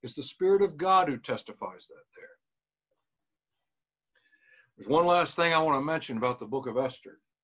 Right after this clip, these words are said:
the chapter particular that we have, but the book as a whole. And it's remarkable.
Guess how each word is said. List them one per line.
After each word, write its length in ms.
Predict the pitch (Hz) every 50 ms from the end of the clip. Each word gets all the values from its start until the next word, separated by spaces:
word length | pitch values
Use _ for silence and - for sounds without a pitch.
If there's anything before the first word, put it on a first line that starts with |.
| _ _ _ -
the 100 | - -
chapter 400 | - - 147 135 135 131 - 117
particular 560 | 113 - 127 - - 170 165 - 123 110 104 101
that 140 | 107 101
we 140 | 104 107 107 -
have, 360 | 131 147 151 139 131 113 -
but 140 | 104 98 95
the 60 | 95
book 260 | 104 127 127 127 -
as 100 | 104 98
a 60 | 101
whole. 340 | 95 117 127 123 95 - - _ _ _ _ _ _ _ _ _ _ _ _ _ _ _ _ _ _ _ _ _ _ _ _ _ _ _ _ _ _ _ _ _ _ _ _ _ _ _ _ - - - - - _ _ _ _ _ _ _
And 140 | 127 131 143
it's 160 | 147 143 -
remarkable. 720 | 143 131 135 151 175 202 190 - 131 110 104 92 87 -